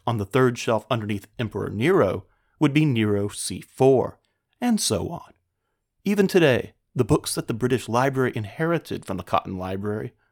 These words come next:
still use these names. The manuscript containing Beowulf, for instance, is Vitellius A fifteen.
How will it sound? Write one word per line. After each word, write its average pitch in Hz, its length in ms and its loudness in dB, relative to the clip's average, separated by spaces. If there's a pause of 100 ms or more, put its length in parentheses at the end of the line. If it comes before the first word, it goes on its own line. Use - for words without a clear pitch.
still 185 460 6
use 123 360 0
these 107 280 -6
names. - 520 -8 (640)
The - 80 -4
manuscript 107 580 0
containing 117 460 -2
Beowulf, 123 540 2 (180)
for 101 120 -4
instance, 107 520 -6 (360)
is 113 120 -6
Vitellius 185 640 -2 (100)
A 123 220 0
fifteen. 110 800 -6